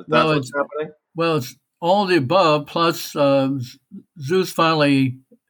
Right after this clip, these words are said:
Speaker 2: uh, you know, at the assistance of Hera and Poseidon and so on, finally has to turn against them. As much as he doesn't want to, but he does.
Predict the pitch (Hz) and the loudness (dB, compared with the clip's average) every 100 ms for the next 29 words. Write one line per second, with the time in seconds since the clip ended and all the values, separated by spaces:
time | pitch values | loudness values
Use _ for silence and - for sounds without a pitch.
0 | _ - 117 147 151 151 135 143 127 127 | _ -20 -14 -6 -2 -2 0 0 0 -2
1 | - 143 127 135 127 151 147 143 135 127 | -2 -4 -4 -4 0 2 4 4 2 -2
2 | 123 143 139 131 123 143 135 127 - _ | -2 0 0 0 -2 -2 -2 -4 -8 _
3 | _ _ _ _ _ 151 156 156 127 147 | _ _ _ _ _ 0 0 2 2 2
4 | 143 - 135 123 151 135 123 135 127 - | 0 -2 -4 0 0 0 0 -2 -2 -6
5 | 120 - _ _ _ _ _ _ _ _ | -14 -16 _ _ _ _ _ _ _ _
6 | _ _ - 139 127 180 180 143 156 147 | _ _ -12 -8 0 0 2 0 0 2
7 | 147 131 135 143 135 139 123 120 120 117 | 2 2 0 0 -2 -4 -4 -4 -6 -6
8 | 123 - - | -8 -8 -14